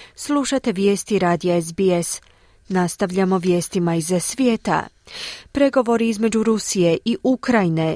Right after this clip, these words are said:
nisu rezultirali prekidom vatre. Iz Ukrajine su zaključili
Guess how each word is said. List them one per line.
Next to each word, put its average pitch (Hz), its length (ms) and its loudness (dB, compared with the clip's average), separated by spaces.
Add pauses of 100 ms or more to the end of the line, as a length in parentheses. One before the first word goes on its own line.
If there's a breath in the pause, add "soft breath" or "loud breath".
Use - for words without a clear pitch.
(120)
nisu 226 520 0
rezultirali 247 800 0
prekidom 180 640 0
vatre. 175 580 0 (320)
Iz 202 220 -2
Ukrajine 180 540 0
su 185 160 -4
zaključili 196 800 -2